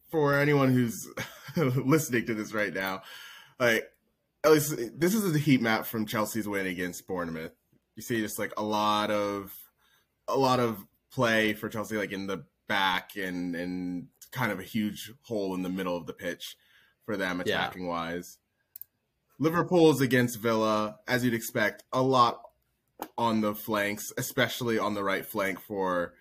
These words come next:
Speaker 1: uh, Alexander Arnold. Just huge, huge globs of, of red heat <laughs>
Speaker 2: Yeah.
Speaker 1: is the best way to put it. A lot of activity there. Um, in United, you kinda see a bit more central activity, but still it's kind of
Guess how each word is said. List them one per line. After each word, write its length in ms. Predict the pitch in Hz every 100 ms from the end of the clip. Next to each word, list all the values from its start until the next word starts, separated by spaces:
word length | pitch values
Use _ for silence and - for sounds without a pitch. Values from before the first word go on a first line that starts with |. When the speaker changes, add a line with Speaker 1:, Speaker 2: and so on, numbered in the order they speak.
| _ _ 101
Speaker 1:
uh, 200 | 95 -
Alexander 440 | 101 98 101 98
Arnold. 380 | 92 95 92 92
Just 260 | 101 - - -
huge, 460 | 123 120 113 104 -
huge 640 | 107 104 98 95 - - _ _ _ -
globs 480 | 101 95 92 69
of, 240 | 92 90 - - -
of 180 | 92 82 - _ _ 90
red 420 | 101 98 92 87 _ _ _
heat 420 | - 113 101 - - - -
<laughs> 20 | 196 - -
Speaker 2:
Yeah. 260 | 107 87
Speaker 1:
is 60 | -
the 40 |
best 240 | 131 101 -
way 100 | 101
to 80 | 104
put 160 | 104
it. 100 | -
A 40 | 156
lot 160 | 110
of 80 | 110
activity 500 | 104 - 101 104 104
there. 320 | 104 104 110 - - - - -
Um, 540 | 120 117 113 107 107 - _ _ _ _ _ -
in 180 | 170
United, 440 | 175 180 165 214 208
you 80 | 165
kinda 220 | 156 151
see 120 | 151
a 40 |
bit 160 | 139 131
more 220 | 131 131
central 520 | 127 123 113 123 113
activity, 720 | 104 113 - 110 107 110 117 135
but 480 | 127 117 110 - -
still 480 | - - 143 160 170
it's 180 | 147 -
kind 300 | 143 127 131
of 240 | 123